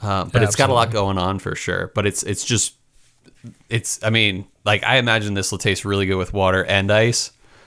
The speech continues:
Speaker 1: as a good Irish always does.
Speaker 2: So,
Speaker 1: Um,
Speaker 2: what, what were we saying was the proof?
Speaker 1: Yeah.
Speaker 2: What was the proof on it again?
Speaker 1: Uh, ninety-two proof, so forty-six percent.
Speaker 2: Ninety-two is,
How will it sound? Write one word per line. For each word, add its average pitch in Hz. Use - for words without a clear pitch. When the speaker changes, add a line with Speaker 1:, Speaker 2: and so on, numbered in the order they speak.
Speaker 1:
as 101
a 101
good 98
Irish 95
always 98
does. 98
Speaker 2:
So, 156
Speaker 1:
Um, 95
Speaker 2:
what, 160
what 160
were 147
we 190
saying 190
was 170
the 143
proof? 143
Speaker 1:
Yeah. 98
Speaker 2:
What 135
was 147
the 147
proof 147
on 151
it 147
again? 147
Speaker 1:
Uh, 107
ninety-two 135
proof, 104
so 95
forty-six 110
percent. 95
Speaker 2:
Ninety-two 143
is, 131